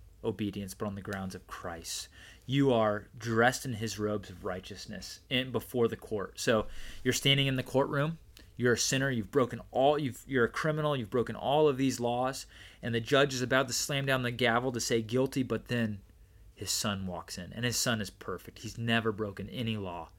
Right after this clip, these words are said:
He's, he's been a perfect, uh, citizen, right? In fact, he's not only not broken any law, he's been the, the most charitable. He's done the most charity work. He's, he's loved the most. He's loved the best. He's done all these good things. He's the model citizen.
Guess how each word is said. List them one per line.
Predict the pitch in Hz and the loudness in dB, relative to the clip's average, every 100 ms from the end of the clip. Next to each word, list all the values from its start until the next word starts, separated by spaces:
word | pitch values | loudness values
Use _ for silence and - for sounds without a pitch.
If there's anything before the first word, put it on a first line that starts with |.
| - - - | -20 -20 -10
He's, | - 113 | -4 -4
he's | 139 120 | -2 -4
been | 110 113 | -4 -6
a | |
perfect, | 95 - 165 151 139 127 - - - - - - - | -6 -2 4 4 2 -4 -8 -20 -20 -20 -20 -8 2
uh, | 113 101 95 | 4 4 0
citizen, | - - 135 113 - 95 82 - | -2 4 6 4 2 -4 -8 -10
right? | 110 107 131 - - - - | -2 0 -2 -10 -20 -20 -6
In | 135 | -4
fact, | 127 165 165 - | 6 8 6 4
he's | 170 - | -8 2
not | 185 | 4
only | 190 170 | 4 2
not | 139 151 160 | 4 4 4
broken | 151 143 139 | 4 4 2
any | 143 156 | 0 2
law, | 135 123 | 4 4
he's | 127 | 2
been | 117 143 | 0 0
the, | 120 113 | 0 -4
the | - 123 127 | -14 -8 -2
most | 135 135 - | 0 0 0
charitable. | - 151 151 127 95 | 4 8 8 8 2
He's | 104 123 | -2 2
done | 151 143 | 4 4
the | 139 | 2
most | 139 - | -2 -4
charity | - 165 147 147 127 | 0 6 8 8 6
work. | 104 78 - | 0 -6 0
He's, | 127 120 - - | 0 0 -4 -10
he's | - 139 | -2 0
loved | 123 139 147 131 | 6 10 10 8
the | 127 | 0
most. | 117 101 | 0 -2
He's | - 120 | -2 0
loved | 135 131 | 2 2
the | 123 | 2
best. | 120 135 104 | 4 4 4
He's | 123 113 | -2 -2
done | 135 | 0
all | 139 160 165 | 6 8 8
these | 151 135 | 8 4
good | - 139 | 4 2
things. | 135 120 113 | 2 -2 0
He's | 131 120 | 0 0
the | |
model | 127 135 147 156 | 2 4 6 4
citizen. | - 151 135 - 101 | 4 2 2 -2 -6